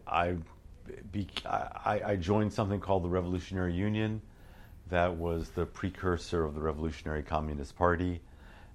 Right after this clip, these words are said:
And I worked for, uh, five or six years in sort of the propaganda arm of the party. Uh,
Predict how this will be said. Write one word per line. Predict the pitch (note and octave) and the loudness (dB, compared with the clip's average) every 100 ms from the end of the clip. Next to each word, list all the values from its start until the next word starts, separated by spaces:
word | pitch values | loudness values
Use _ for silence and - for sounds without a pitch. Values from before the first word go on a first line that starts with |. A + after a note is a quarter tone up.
| D#2+ | -2
And | D#2+ D2+ D2 D2+ D2 | 2 2 2 0 -2
I | - D#2 D#2 D#2+ D#2+ D#2 - - - - - - - | 0 2 4 2 0 -2 -6 -18 -20 -18 -20 -18 -8
worked | A2+ F#2+ F#2+ - - | -2 2 2 0 -10
for, | - - - F#2 F2+ F2 F2 E2 - | -10 -10 -2 2 6 8 6 4 0
uh, | D#2+ D#2+ E2 E2 D#2+ D#2+ - - - - - | 2 4 4 2 0 -6 -16 -18 -16 -16 -8
five | - E2+ E2 | 2 4 4
or | E2+ | -2
six | - D#2 | -6 -6
years | E2 D#2+ D#2+ D#2 - | -4 -2 -2 -4 -6
in | F2 D#2+ D2+ D2+ | -6 -6 -6 -6
sort | E2 D2+ | -4 -4
of | |
the | D2+ | -4
propaganda | - D#2+ D2 D2 D#2 D#2 D#2 D2+ D2 C#2+ - - - - - - | 0 0 2 -2 -2 -4 -2 0 -2 -2 -12 -18 -18 -20 -18 -2
arm | F#2+ F2+ D#2+ D2 C#2+ D#2 - | 2 4 2 0 -6 -8 -8
of | D#2 | -6
the | D2 | -6
party. | D2 F2+ F2 D#2 D#2 C#2+ - - - - | 2 4 4 2 -4 -6 -12 -20 -20 -12
Uh, | D2+ C#2+ C#2 C#2 | -6 -6 -4 -6